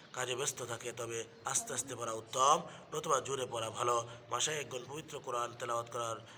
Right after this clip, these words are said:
জন্য ছয়টি জাহিরি আদব ও ছয়টি বাতিনি আদব বর্ণনা করিয়াছেন। জাহিরি আদব ছয়টি হইল, গভীর শ্রদ্ধা ও এহতেমামের সহিত উজু সহ কেবলামুখী হইয়া বসিবে। দুই, পড়ার সময় তাড়াহুড়া না করিয়া তার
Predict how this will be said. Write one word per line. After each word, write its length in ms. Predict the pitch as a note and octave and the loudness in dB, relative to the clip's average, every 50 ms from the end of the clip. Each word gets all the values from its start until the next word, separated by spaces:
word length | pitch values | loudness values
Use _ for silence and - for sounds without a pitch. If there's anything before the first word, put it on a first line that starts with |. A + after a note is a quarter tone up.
| - - | -14 -12
জন্য 160 | - A#2+ A#2+ A#2 | -10 -8 -6 -6
ছয়টি 340 | - C3 C3 C3 C3 C#3 | -4 -4 -4 -6 -6 -8
জাহিরি 460 | B2+ A#2 A#2+ A#2 A#2+ A#2+ A#2 A#2+ A#2 A2+ A#2+ - - - - - - - - | -4 -2 -2 0 0 0 0 -2 -2 -4 -6 -10 -14 -16 -16 -18 -18 -12 -2
আদব 440 | A#2+ A2+ A#2+ B2 A#2 A#2+ B2 A#2+ B2 | 2 2 2 2 2 0 -2 -2 -2
ও 140 | B2 A#2+ A#2 - | -4 -4 -4 -4
ছয়টি 320 | B2+ B2+ A#2+ B2 B2+ B2 | -4 -4 -4 -4 -6 -4
বাতিনি 440 | A2+ B2 B2 B2 - C3 A#2+ A#2+ A#2 A2+ A2 - - - - - | -2 0 0 0 -2 -6 -6 -4 -6 -6 -6 -10 -14 -18 -10 -4
আদব 200 | - A#2 A#2+ B2 | -2 -2 0 0
বর্ণনা 260 | A#2 A2 A2+ A2 A2 G#2+ | -2 -2 -4 -6 -6 -6
করিয়াছেন। 460 | - G#2+ G#2+ G#2+ G#2 - A#2 A2 G#2 G#2 G#2 - - - - - - - - - A#2 | -6 -4 -4 -4 -4 -4 -6 -6 -8 -10 -14 -18 -20 -20 -20 -20 -20 -20 -20 -10 -2
জাহিরি 300 | A#2 B2+ C3 C#3 C#3 C#3 B2+ C3+ C#3 | 2 2 2 2 2 -2 -2 -4 -4
আদব 200 | B2+ B2+ C3 B2 - | -2 -2 -4 -4 -2
ছয়টি 300 | - B2+ B2 A#2+ B2 C3+ | -4 -4 -4 -4 -4 -4
হইল, 260 | B2+ B2 B2 B2+ B2+ | -2 -2 -2 -2 -2
গভীর 340 | B2 - B2 B2 C3 C#3 B2+ | -2 -2 -2 -2 0 0 0
শ্রদ্ধা 400 | A#2 - B2+ B2+ B2 A#2+ B2 B2+ | 0 2 2 0 -2 0 0 2
ও 140 | B2+ B2+ B2+ | 2 2 2
এহতেমামের 520 | B2 B2 B2+ B2 B2+ A#2+ B2 A#2+ A#2+ B2+ | 0 0 -2 -4 -4 -2 -2 -2 -2 0
সহিত 320 | A#2+ - B2 A#2 A#2+ B2 A#2 A#2+ - - - - - - - - - - - - - - | 0 0 0 0 -4 -6 -8 -10 -14 -14 -12 -10 -10 -10 -8 -8 -6 -6 -6 -4 -4 -4
উজু 160 | C#3 B2+ C3+ | -2 0 4
সহ 280 | C3+ - C3+ C3+ C3+ C3 B2+ | 4 6 6 6 4 4 4
কেবলামুখী 420 | B2+ B2+ B2+ B2+ B2+ B2 A#2+ - C3 | 2 0 2 2 2 0 -2 -2 -2
হইয়া 260 | A#2 B2 A#2+ A#2+ A2+ | -2 0 0 0 -2
বসিবে। 480 | A2+ A#2 A2+ - - B2 A#2+ A#2+ A#2+ A#2 - - - - - - - - A2 A2 | -2 -2 -2 0 0 0 0 -2 -2 -4 -6 -10 -14 -14 -14 -14 -14 -14 -10 -6
দুই, 300 | A2+ C3 C3 C3 B2+ B2+ B2+ - - - - - - - | -2 0 0 0 0 -2 -4 -8 -12 -16 -18 -18 -8 -4
পড়ার 220 | A#2+ A#2+ B2 B2 | 0 0 4 4
সময় 360 | B2 - - C3+ A#2+ B2 B2 | 6 6 4 4 4 2 2
তাড়াহুড়া 460 | A#2 - A#2+ A#2 A#2 A#2 B2 B2 B2 | 2 0 0 0 0 2 4 4 4
না 120 | A#2+ A#2+ A#2+ | 4 2 0
করিয়া 380 | A#2 A#2+ A#2+ A#2+ A#2 A#2+ A2+ A2+ - - - - - - | -2 -2 -2 0 0 0 -2 -2 -6 -10 -14 -16 -10 -8
তার 100 | - B2 | -8 -6